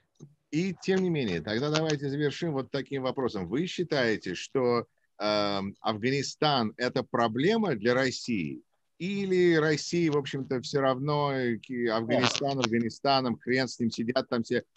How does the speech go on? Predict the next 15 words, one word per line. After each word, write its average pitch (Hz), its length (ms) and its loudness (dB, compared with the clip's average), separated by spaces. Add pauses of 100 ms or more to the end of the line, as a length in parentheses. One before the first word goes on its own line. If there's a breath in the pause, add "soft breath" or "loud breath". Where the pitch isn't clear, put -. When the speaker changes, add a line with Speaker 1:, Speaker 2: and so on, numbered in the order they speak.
(100)
Speaker 1:
племена, 117 600 4 (220)
и 175 300 2
не 147 140 0
будем 139 320 2
им 123 100 4
мешать, 113 500 2
и 110 60 0
это 110 180 -2
проблема 113 400 2
для 113 140 2
американцев 117 580 0
с - 80 -8
их 110 160 -2
правами 113 460 4
человека? 98 640 -2